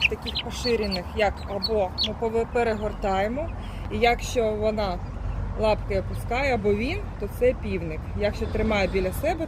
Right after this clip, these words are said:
то це курочка. Бачите, вона все ж таки підіймає. Ну, можливо, це все ж таки курочка. Другий спосіб. Е, він визначається вже на третій день.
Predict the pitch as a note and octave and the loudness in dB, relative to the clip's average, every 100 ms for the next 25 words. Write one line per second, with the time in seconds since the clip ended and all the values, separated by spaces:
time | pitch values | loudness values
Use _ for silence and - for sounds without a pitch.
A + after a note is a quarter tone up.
0 | - F3+ - A#3 - G#3 F3+ G#3+ - C#4+ | -4 -6 -2 -2 0 0 0 -2 -4 -4
1 | D#4+ - - - - - - - - C#4 | -4 -4 -4 -4 -4 -2 -2 -2 2 2
2 | F4 - G3 A3+ D#4+ - - - - A#3 | 0 -2 0 0 0 -2 2 2 2 -4
3 | A3+ B3+ G#3+ D#3+ D3+ - - - - - | -2 0 0 -2 -4 -2 0 0 -2 2
4 | - - - - - - - - - - | 4 4 2 -2 0 0 -2 -4 -4 -4
5 | - - A3 E4 F#4 - A#3+ - B3+ - | -2 -2 0 0 0 0 0 0 -2 -2
6 | A#3+ B3+ - G#3+ E3 D#3+ - E3+ E3+ - | -2 -2 0 2 2 0 -2 -2 -2 -4
7 | - - - - E4+ A#3 A#3 - G3+ F3 | -2 -2 0 4 6 6 2 0 0 0
8 | F#3 E3+ - - - - - - - - | 0 -2 -2 -2 -2 -2 -2 -2 -2 -2
9 | - - - - - - - G3+ G3+ A#3+ | -2 -2 -2 -2 -2 -2 0 2 2 2
10 | G4 D#4+ A#3+ B3+ C4 G#3+ G#3 G3+ G#3+ A3 | 0 0 0 0 2 2 2 -2 -2 -2
11 | G#3 F#3 G#3+ C#4 D4 - G#3 F#3 G#3 F#3 | 0 0 0 2 2 2 0 0 2 2
12 | B3 | 0